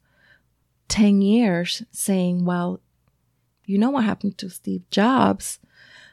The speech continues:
Um, and I can go on and on and on. And I just remember leaving that consultation room in tears.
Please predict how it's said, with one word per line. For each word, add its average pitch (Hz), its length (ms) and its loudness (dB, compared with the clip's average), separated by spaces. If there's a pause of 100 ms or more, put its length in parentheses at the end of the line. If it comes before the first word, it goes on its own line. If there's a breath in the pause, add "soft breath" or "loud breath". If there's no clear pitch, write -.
(200 soft breath)
Um, 196 500 -4 (120)
and 190 140 2
I 190 100 2
can 185 200 -4
go 185 180 2
on 175 220 0
and 185 160 2
on 185 180 2
and 190 160 0
on. 208 240 4
And 185 140 4
I 180 100 4
just 180 360 -2
remember 185 640 4 (120)
leaving 202 440 2
that 175 360 -2 (2000 loud breath)
consultation 220 800 2
room 175 340 0
in 196 160 2
tears. - 720 0